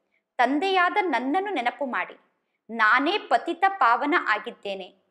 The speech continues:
ನೀವು ನನ್ನನ್ನು ನೆನಪು ಮಾಡುವುದರಿಂದ ಪತಿತರಿಂದ ಪಾವನ ಆಗುತ್ತೀರಾ. ಇಲ್ಲಿ ನೆನಪೇ ಮುಖ್ಯ ಆಗಿದೆ.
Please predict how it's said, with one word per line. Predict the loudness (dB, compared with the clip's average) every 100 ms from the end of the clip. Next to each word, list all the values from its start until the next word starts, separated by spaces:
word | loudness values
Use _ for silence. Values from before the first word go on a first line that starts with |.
| _ _ _ -8
ನೀವು | -2 0 0 0
ನನ್ನನ್ನು | 0 0 0 -2 -2
ನೆನಪು | -4 -4 -4 0
ಮಾಡುವುದರಿಂದ | 0 0 -2 -6 -8 -10 -14 -16 _ _ _ _ 0
ಪತಿತರಿಂದ | 0 0 0 0 0 0 0 2
ಪಾವನ | 2 2 0 0 0
ಆಗುತ್ತೀರಾ. | 0 -2 -8 -10 -10 -10 -12 _ _ _ _ _ _ _ _ _ _ -8
ಇಲ್ಲಿ | -4 -2
ನೆನಪೇ | 0 0 0 0 -2
ಮುಖ್ಯ | -2 -4 -2 0
ಆಗಿದೆ. | 0 -2 -12